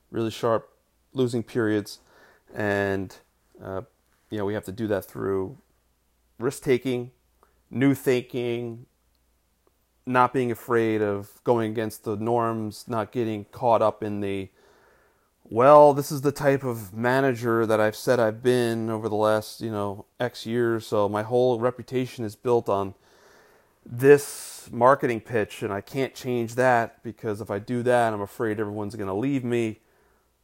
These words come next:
Uh, I think that presents a advantage and an opportunity for those who are willing to say, "You know what? No, I'm gonna try it this way now, and we're gonna make this little change."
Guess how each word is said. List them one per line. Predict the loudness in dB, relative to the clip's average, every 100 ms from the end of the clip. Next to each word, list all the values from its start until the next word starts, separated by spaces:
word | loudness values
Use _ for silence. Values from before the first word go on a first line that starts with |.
| _ -8
Uh, | 0 2
I | 2 2
think | -4 -10 _ -20 _ _ _ _ -2
that | 6 8 6 2 _ _ _ _ -14
presents | -8 -6 2 0 0 -8 -4
a | -4 -4 -8 -12 -18 _ _ _ _ _ _ _ _
advantage | -4 0 2 4 2 -2 -8 -20 -8
and | -2
an | 2
opportunity | 0 -2 -4 -4 -4
for | -6 -6
those | -2 0 0
who | -2
are | -2
willing | 0 0 0
to | -4 -6 -4 -6
say, | -6 -4 -4
"You | -4
know | -2
what? | -2 -2
No, | -2 -4 -4 -12
I'm | -8
gonna | -8
try | -6 -2 0 0
it | -4
this | -12 -8
way | -8
now, | -8 -10 -14 _ _ _ _ _ -16
and | -10 -6
we're | -4
gonna | -4
make | -4 -6
this | -4 -6 -4
little | -6
change." | -6 -10 -10 -12 -16 -20